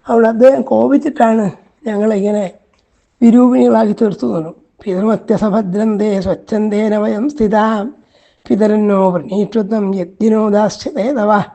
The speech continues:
തേന പാപാനുബന്ധേന വചനന്ന പ്രതീക്ഷത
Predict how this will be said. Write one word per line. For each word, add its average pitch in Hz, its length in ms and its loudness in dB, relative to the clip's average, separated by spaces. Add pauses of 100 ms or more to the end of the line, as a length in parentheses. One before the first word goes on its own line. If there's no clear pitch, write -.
(380)
തേന 202 300 2
പാപാനുബന്ധേന 208 1300 0
വചനന്ന 208 600 -2
പ്രതീക്ഷത 208 680 -4